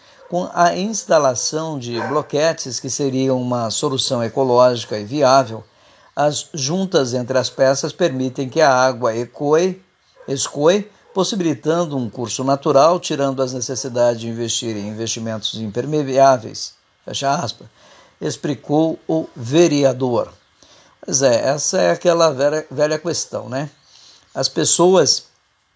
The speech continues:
é, acabam que, é, construindo em lugares onde, na verdade, é, o fluxo natural das águas de córregos, de nascentes, né?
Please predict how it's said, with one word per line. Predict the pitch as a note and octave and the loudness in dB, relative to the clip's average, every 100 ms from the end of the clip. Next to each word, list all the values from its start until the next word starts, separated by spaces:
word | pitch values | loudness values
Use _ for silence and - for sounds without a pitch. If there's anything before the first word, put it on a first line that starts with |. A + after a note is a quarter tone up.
| _ _ _ _ _ - | _ _ _ _ _ -4
é, | C#3 C#3 - | 0 0 0
acabam | C3 - E3 F3 F3 F3 | -6 0 2 4 2 -2
que, | D#3+ - C#3+ B2+ G#2+ _ _ _ _ _ | -4 -6 -4 -4 -6 _ _ _ _ _
é, | - C3+ C3 C3 C3 | -2 4 6 6 2
construindo | - F3+ C#3+ C#3+ C3+ C#3 B2+ | -2 -4 -4 -2 0 2 0
em | B2 | -2
lugares | A#2+ A#2 B2+ C#3+ F3+ E3 | -2 6 8 8 4 -2
onde, | C3+ B2 C3 A#2 A#2+ G#2+ F#2+ | -2 -2 -6 -6 -8 -8 -8
na | A#2 B2+ | -6 -6
verdade, | C3 C#3 B2 B2 C3+ D3 D3 D3 A#2+ _ _ | 0 0 2 4 4 4 -6 -8 -10 _ _
é, | C#3 C3+ C3 B2 - | 0 4 6 4 -2
o | A2 | -12
fluxo | - C#3+ - D#3 | -10 -10 -6 -4
natural | C3+ C#3 C#3 B2 B2 C3 | 0 0 2 4 4 4
das | D3+ C#3 | 2 2
águas | B2+ C3 C3 C3+ B2+ | 4 2 4 0 0
de | D3 | -8
córregos, | - C3+ C#3+ A#2+ A2+ A#2 | -2 4 4 4 -6 -10
de | C#3 | -8
nascentes, | D3+ D3+ - C#3 C#3 A#2+ - G2+ | -8 -6 -6 -6 -8 -8 -12 -12
né? | B2+ | -14